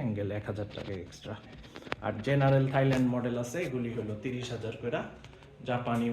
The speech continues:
মডেল যেটা এবিসি, এটাও তিরিশ করে। আর এখানে ট্রান্সটেক গোল্ডেন কালারের দুইটা আছে, এগুলিও তিরিশ হাজার করে পড়বে, কপার পাইপ, অ্যাঙ্গেল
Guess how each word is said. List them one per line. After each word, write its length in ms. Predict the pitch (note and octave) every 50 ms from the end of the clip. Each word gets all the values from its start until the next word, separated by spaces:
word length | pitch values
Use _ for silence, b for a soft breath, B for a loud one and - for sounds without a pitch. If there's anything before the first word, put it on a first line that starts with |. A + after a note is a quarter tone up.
| A#2
মডেল 240 | A2+ A2+ A2 A2+ A2+ A2+ A2
যেটা 200 | A#2 A#2+ B2 C#3 - - - - - - - A#2+
এবিসি, 380 | A2 A2 A#2+ A#2+ A#2+ A#2+ C3+ F#3 G#3+ - - - - - B2
এটাও 200 | A#2 B2 A#2 A2+ A2+
তিরিশ 260 | A#2+ A2+ A2 A#2 A#2 - -
করে। 180 | A2+ A2 A#2 B2 - - - B B B B B B B B B B B
আর 60 | - A2
এখানে 200 | G#2+ G#2+ A#2+ A2+ A2+ A2+
ট্রান্সটেক 420 | - B2+ B2+ B2 - - - A#2 A2+ -
গোল্ডেন 280 | B2 B2+ B2 B2 B2+ A#2+ A#2+
কালারের 340 | A#2 A#2+ A#2+ A#2 A2+ A2+ A2+ B2
দুইটা 200 | B2 A2 A2 A2+ A2+
আছে, 140 | A2+ - - F#3 E3+
এগুলিও 300 | C3 B2 B2 A#2+ A#2 A2 G#2+ -
তিরিশ 220 | C3 A#2+ A2+ A2+ -
হাজার 200 | A#2 G#2 G#2+ G#2+ G#2+ -
করে 160 | A2 A2+ B2 A#2+
পড়বে, 240 | - A#2 A#2 A2 C#3 F#3+ - B B B B B B B B -
কপার 280 | A#2+ A2 A2+ A2 G#2+ G#2+ G#2+
পাইপ, 200 | - A2+ A#2 C3+ - -
অ্যাঙ্গেল 300 | A2 A2 G#2 G2+ G2+